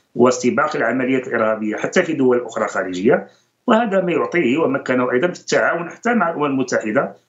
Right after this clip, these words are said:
كما هو الحال بالنسبة للمكتب الأمم المتحدة لمكافحة الإرهاب. وأيضًا هذا الذي خول أيضًا أن يكون هناك منصة على المستوى الوطني، سواء فيما يتعلق بالبرنامج الخاص مع الأمم المتحدة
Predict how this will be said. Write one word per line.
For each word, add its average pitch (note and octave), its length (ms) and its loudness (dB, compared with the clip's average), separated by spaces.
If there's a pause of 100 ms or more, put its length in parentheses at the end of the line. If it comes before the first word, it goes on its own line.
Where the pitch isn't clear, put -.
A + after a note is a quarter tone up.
(220)
كما D#3 180 2
هو D3+ 60 6
الحال D#3 260 -2
بالنسبة C3 360 0
للمكتب A#2+ 300 2
الأمم B2 140 2
المتحدة A#2+ 420 0
لمكافحة A2 480 -2
الإرهاب. A2 420 0 (460)
وأيضًا C#3+ 640 2 (240)
هذا B2 200 0
الذي B2+ 240 0
خول B2+ 340 2
أيضًا B2 260 0
أن A#2 260 -2
يكون B2 260 2
هناك B2+ 220 0
منصة B2 440 2
على B2 140 0
المستوى A#2+ 280 0
الوطني، A#2 600 0 (240)
سواء B2 300 2
فيما A#2+ 200 0
يتعلق A#2+ 400 0
بالبرنامج A#2 540 2
الخاص A#2+ 360 -2
مع A2 120 0
الأمم A#2+ 160 -2
المتحدة A#2 540 0